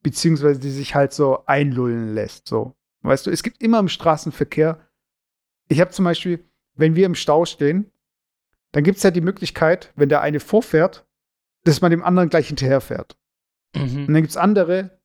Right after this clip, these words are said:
Speaker 1: die lassen sich halt ihre Zeit. Das
Speaker 2: Mhm.
Speaker 1: heißt, es fährt halt irgendwie so, und dann so, und dann so.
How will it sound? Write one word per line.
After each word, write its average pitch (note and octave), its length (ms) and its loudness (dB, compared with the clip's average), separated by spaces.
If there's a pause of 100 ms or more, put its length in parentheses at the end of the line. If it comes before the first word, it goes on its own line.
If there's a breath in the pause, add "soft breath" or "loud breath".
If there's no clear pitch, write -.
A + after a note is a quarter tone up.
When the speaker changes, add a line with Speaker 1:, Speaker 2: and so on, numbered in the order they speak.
Speaker 1:
die D#3+ 80 -2
lassen D3+ 260 2
sich C#3 140 -8
halt C#3 120 -4
ihre A#2 220 -6
Zeit. A2 480 -4 (520)
Das A#2+ 140 -8
Speaker 2:
Mhm. C#3+ 40 4
Speaker 1:
heißt, D3+ 200 2
es - 80 -14
fährt - 220 2
halt C#3+ 140 0
irgendwie B2+ 280 -4
so, G#3 600 0 (760)
und - 60 -8
dann G#2+ 120 -6
so, D#3+ 720 0 (260)
und B2 120 -6
dann A2 140 -4
so. D#3+ 420 -2